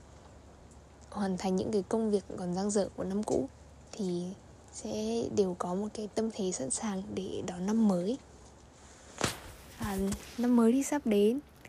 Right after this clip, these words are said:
À, năm mới là năm Nhâm Dần. Và tớ mong là ai cũng có thể một có ý chí mạnh mẽ như mấy con hổ vậy. Ừm, chắc là tớ sẽ dừng, ừm,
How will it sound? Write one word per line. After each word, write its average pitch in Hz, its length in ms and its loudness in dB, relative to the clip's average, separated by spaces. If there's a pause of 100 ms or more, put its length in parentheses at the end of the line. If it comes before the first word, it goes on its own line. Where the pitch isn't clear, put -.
(200)
À, 208 160 -2
năm 226 200 2
mới 196 160 2
là 226 100 2
năm 233 340 0
Nhâm 254 180 4
Dần. 208 260 2 (580)
Và 185 240 -4
tớ 175 200 -2
mong 226 240 2
là 202 240 -2 (140)
ai 240 360 2
cũng 240 180 -6
có 202 120 -2
thể 220 160 0
một 202 220 -4
có 214 380 -4 (120)
ý 190 120 2
chí 190 240 -2
mạnh 247 260 0
mẽ 262 140 2
như 277 340 2
mấy 202 140 0
con 240 200 0
hổ - 260 0 (160)
vậy. - 120 -2 (2000)
Ừm, 220 420 2 (1800)
chắc 294 160 2
là 190 100 4
tớ 190 160 -2
sẽ - 260 0
dừng, 180 420 2 (760)
ừm, 165 500 0